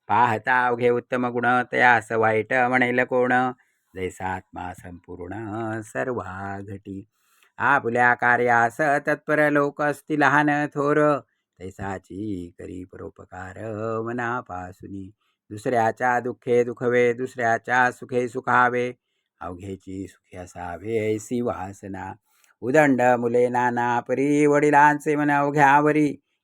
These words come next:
तैसे अवघ्यांची चिंता करी महापुरुष. जयास कोणाचे सोसेना, तयाची निष्कांचन वासना.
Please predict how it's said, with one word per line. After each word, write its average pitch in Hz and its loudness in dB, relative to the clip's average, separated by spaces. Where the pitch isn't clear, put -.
तैसे 92 -10
अवघ्यांची 87 -12
चिंता 90 -14
करी 98 -10
महापुरुष. 117 -12
जयास 113 2
कोणाचे 123 0
सोसेना, 123 0
तयाची 123 -2
निष्कांचन 123 -4
वासना. 123 0